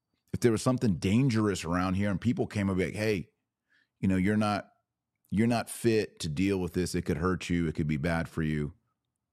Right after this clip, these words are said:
Just loving you and letting you know." When people receive communion, not in a state of grace, it's a sacrilege. It hurts their soul.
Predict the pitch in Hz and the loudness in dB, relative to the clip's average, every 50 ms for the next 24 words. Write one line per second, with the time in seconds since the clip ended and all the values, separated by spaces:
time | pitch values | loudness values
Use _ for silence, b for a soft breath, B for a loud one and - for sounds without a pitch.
0 | _ _ _ _ _ - 131 - - - - _ _ - 87 87 95 92 85 90 | _ _ _ _ _ -2 -2 -2 -2 -6 -16 _ _ -2 2 2 2 2 2 2
1 | 87 87 85 82 80 78 78 - - 73 71 71 71 67 - b b b b b | 2 2 2 0 0 -2 -4 -4 -4 -2 -2 -2 -2 -4 -6 b b b b b
2 | b b b _ _ _ - 117 113 - 143 151 151 170 160 160 131 - 139 131 | b b b _ _ _ 2 2 4 2 0 0 0 0 -2 -2 -2 -2 -4 -4
3 | - - 113 107 107 110 113 123 117 104 90 90 98 110 - - 107 92 - - | -2 0 0 2 2 2 2 2 2 2 0 0 -2 -2 -2 -2 -4 -2 0 0
4 | 98 87 87 73 - 82 85 90 87 - - - 73 - - 80 78 87 - - | 0 0 0 -2 0 0 0 0 -2 -4 -6 -6 -6 -4 -2 -2 -2 0 0 0
5 | 92 95 92 76 76 - - - - 87 87 - - - 80 - - - - - | 2 2 2 0 -2 -6 -4 -2 0 0 0 0 -2 -4 -4 -4 -4 -6 -2 -2
6 | 73 76 67 58 _ | -2 -2 -2 -4 _